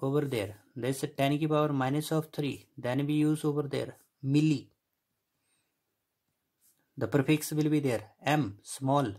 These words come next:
All these are, um, that, uh, small, um, uh, letters we are using now in the case of negative power. And if there is minus of six power, then we use this over there. It is micro.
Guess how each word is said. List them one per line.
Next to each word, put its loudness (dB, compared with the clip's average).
All 4
these 0
are, -2
um, -4
that, 2
uh, 0
small, 0
um, -4
uh, -10
letters -2
we -2
are -2
using -2
now 0
in -4
the -4
case -4
of -2
negative -2
power. -2
And 4
if 2
there 2
is -2
minus -2
of -4
six -6
power, -2
then 0
we 2
use 4
this 0
over 0
there. -6
It -4
is 2
micro. 0